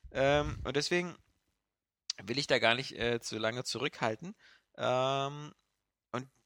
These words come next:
die mal kurz durchgehen. Und das Erfreuliche ist, dass die Podcast-Fragen, die wir bekommen haben,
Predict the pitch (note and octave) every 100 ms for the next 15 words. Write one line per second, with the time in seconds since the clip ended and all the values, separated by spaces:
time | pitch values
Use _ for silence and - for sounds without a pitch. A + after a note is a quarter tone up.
0 | - D3 - E3+ - A3+ - B2+ D3 C#3
1 | C#3 C#3 E3+ A#3 G#3+ F3 - E3 - -
2 | F3+ - F#3 - D#3 D3+ C3+ F#3+ A3 C3
3 | - B2 C3+ D3 G3+